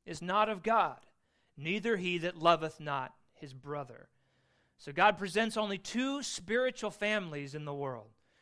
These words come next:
God's family and the devil's family. And you're, you're one of,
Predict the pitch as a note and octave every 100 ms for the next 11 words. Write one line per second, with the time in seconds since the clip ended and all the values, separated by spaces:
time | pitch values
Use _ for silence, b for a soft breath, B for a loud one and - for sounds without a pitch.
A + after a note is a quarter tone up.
0 | b - D3+ G3+ A3+ - A3 A3+ A3 A3
1 | A3 F3+ E3 E3+ D#3 D3 - C#3 C3 A#2+
2 | G#2 G#2+ D3 F3+ - F3+ - E3+ G#3+ G#3
3 | G3+ G#3+ F#3 E3+